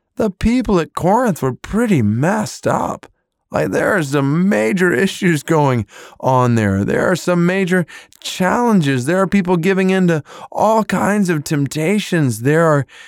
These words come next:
yeah, this is a church that's struggling in a lot of different ways. Yet from the very beginning, like, verse two says, "You're saints and you're sanctified." Like, that in and of itself is an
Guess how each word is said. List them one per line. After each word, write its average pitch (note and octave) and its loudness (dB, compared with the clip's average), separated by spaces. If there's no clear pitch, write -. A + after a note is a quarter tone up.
yeah, D3 0
this F#3+ -2
is A#3+ -8
a A3 -2
church A3 -2
that's D#3+ -6
struggling E3 -2
in E3+ 2
a D#3+ 2
lot F#3 2
of F3+ 0
different F3 -2
ways. E3+ 0
Yet A3 0
from G#3 2
the G#3 2
very A#3 2
beginning, A3+ 0
like, F#3 0
verse B3 -2
two G#3+ 2
says, G#3+ -2
"You're A3+ 0
saints - -6
and F3+ 0
you're G3 2
sanctified." E3+ -2
Like, C3 -2
that G#3+ 0
in F3+ 2
and D3 2
of C3+ 0
itself B2+ -2
is A2+ 0
an A#2+ -2